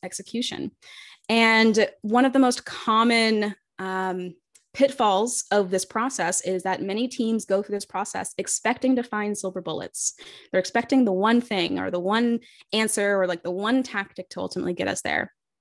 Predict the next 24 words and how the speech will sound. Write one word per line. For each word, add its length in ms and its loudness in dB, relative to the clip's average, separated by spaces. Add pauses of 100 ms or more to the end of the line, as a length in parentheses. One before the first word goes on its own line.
(540)
And 80 0
the 60 2
truth 200 2
is 80 4
that 120 2
there 140 2
are 180 4
no 100 4
silver 260 -2
bullets 260 -6
in 100 -4
growth 400 -6
and 140 -4
in 100 -2
marketing. 460 -2
And 80 -4
I 60 -4
think, 300 -2 (360)
generally 380 4
speaking, 580 -4
we 160 -4
all 100 -4
know 260 0
that. 360 -4